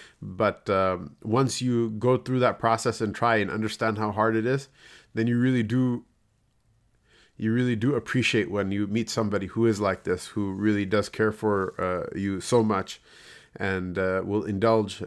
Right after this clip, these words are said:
uh, children like, uh, people like spoiled children, that their, their every little and last, uh, wish should be fulfilled, uh,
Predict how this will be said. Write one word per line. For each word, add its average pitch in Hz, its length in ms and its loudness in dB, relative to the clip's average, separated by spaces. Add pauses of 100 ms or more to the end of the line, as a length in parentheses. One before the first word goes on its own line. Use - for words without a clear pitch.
uh, 95 280 -4
children 110 420 -2
like, 95 200 -4
uh, 101 300 -4
people 113 260 -2
like 101 320 0
spoiled 110 380 0
children, 107 420 2 (460)
that 98 260 -4
their, 101 300 0
their 98 300 -4
every 117 260 2
little 107 420 2
and 95 200 -2
last, 101 480 -2
uh, 92 160 -6
wish 107 260 0
should - 360 -4
be 101 100 -2
fulfilled, 101 580 -2 (520)
uh, 90 100 -2